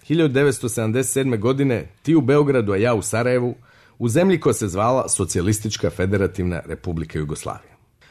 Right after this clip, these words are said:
Želim ti pisati o toj zemlji, kao i državama koje su nastale na njenim ruševinama.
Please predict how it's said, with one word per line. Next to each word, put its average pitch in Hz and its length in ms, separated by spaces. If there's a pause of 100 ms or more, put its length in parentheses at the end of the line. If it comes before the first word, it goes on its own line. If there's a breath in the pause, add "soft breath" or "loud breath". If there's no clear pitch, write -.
Želim 131 260
ti 131 180
pisati 156 440
o 101 40
toj 104 180
zemlji, 117 460 (340)
kao 98 160
i 98 40
državama 131 460
koje 107 160
su 104 140
nastale 117 420
na 101 120
njenim 98 320
ruševinama. 104 580